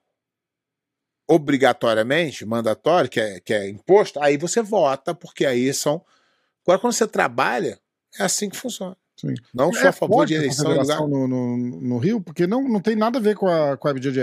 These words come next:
Speaker 2: F, né?
Speaker 1: Não, não, não é, no Rio até que não é das piores, mas também não, não, não, não, não é uma coisa tão relevante, não.
Speaker 2: Entendi, mas só organiza campeonato
Speaker 1: É
Speaker 2: no Rio de
Speaker 1: mais
Speaker 2: Janeiro, é isso?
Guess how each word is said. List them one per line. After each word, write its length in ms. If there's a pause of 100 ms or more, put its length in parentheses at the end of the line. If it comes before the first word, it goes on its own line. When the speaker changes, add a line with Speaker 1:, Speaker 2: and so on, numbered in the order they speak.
Speaker 2:
F, 160
né? 100
Speaker 1:
Não, 540
não, 260
não 220
é, 220 (300)
no 340
Rio 340
até 260
que 160
não 120
é 160 (760)
das 280
piores, 460
mas 120
também 340
não, 340
não, 240
não, 220
não, 200
não 260
é 60
uma 140
coisa 240
tão 180
relevante, 540
não. 180 (140)
Speaker 2:
Entendi, 340
mas 160
só 120
organiza 400
campeonato 360
Speaker 1:
É 80
Speaker 2:
no 20
Rio 20
de 60
Speaker 1:
mais 220
Speaker 2:
Janeiro, 280
é 40
isso? 240